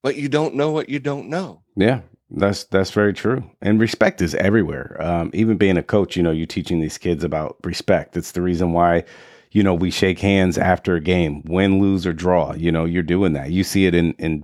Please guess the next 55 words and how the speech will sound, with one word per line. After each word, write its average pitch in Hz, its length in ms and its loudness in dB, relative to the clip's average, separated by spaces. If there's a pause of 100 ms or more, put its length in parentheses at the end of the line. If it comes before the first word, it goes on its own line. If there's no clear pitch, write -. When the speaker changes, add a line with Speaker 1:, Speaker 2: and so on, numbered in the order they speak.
Speaker 2:
pro 98 240 2
sports. - 520 -8 (440)
Um, 78 240 2
after 85 300 -2
the 87 100 2
game 90 300 2
is 76 120 -4
over, 71 320 -2
you 73 80 -6
know, 78 120 -2
the 76 120 -2
head 90 220 0
coaches 85 400 -4
are 76 80 -4
going 80 300 0
over 80 320 -4
and 73 120 -6
shaking 82 300 -2
each 80 180 -4
other's 76 240 -4
hand 78 360 -4
and, 71 200 -10
and 87 200 -6
giving 135 320 2
each 117 200 0
other 95 180 4
that 90 200 2
respect. 80 400 0
Doesn't 127 220 2
matter 113 200 2
if - 140 -6
you 85 100 -8
won 90 300 0
or 76 100 -4
lost. 80 500 0 (420)
You 110 100 0
just 123 180 2
have 104 140 0
to 101 80 -4
respect 87 520 -2
that, 80 160 2
hey, 92 180 0
we 85 160 -6
just, 95 340 -4
we 95 140 -6
just 92 220 -6
went 95 180 -4
through 87 420 -4
a, - 240 -8
a 80 40 -4
game. 95 460 0
It 73 180 -6
was 73 160 -10
hard 92 340 -2
fought, 85 400 0